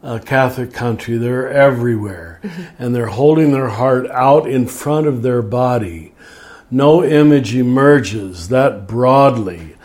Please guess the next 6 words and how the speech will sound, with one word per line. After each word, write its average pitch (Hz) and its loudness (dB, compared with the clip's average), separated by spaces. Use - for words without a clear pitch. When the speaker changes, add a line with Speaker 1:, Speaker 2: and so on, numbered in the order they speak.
Speaker 1:
unless 127 2
it's 117 -6
doing 135 2
its 117 -6
work. 120 -2
Speaker 2:
Mm-hmm. 180 -16